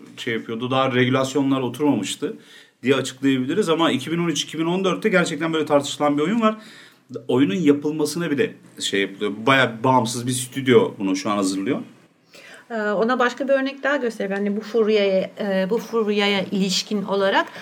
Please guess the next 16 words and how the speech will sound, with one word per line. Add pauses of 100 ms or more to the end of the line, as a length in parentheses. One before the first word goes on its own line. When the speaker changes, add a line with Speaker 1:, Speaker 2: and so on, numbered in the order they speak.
(220)
Speaker 2:
o
da,
e,
düşünecek
olursanız
Grand
Theft
Auto
onun
yumuşatılmış
versiyonudur.
Yani
sonuçta
kahraman
gene
suçlu.